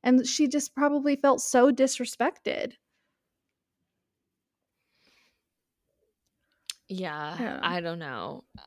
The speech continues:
Speaker 2: I personally would not go to a guy's house and sleep with him if his mom was there. Like, I am not eighteen years old. I'm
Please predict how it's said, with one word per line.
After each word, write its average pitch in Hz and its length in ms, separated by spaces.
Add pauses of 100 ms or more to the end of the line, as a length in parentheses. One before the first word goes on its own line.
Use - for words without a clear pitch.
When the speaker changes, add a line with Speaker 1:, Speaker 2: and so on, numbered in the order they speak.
(920)
Speaker 2:
I 202 180
personally 165 800
would 160 260
not 143 440 (360)
go 160 220
to 151 300
a 147 60
guy's 143 340
house 156 320
and 156 140
sleep 160 320
with 160 160
him 160 200
if 156 160
his 151 300
mom 139 440
was 135 460
there. 165 420
Like, 156 300
I 165 160
am 170 200
not 156 440 (760)
eighteen 170 580
years 160 260
old. 90 540
I'm 151 520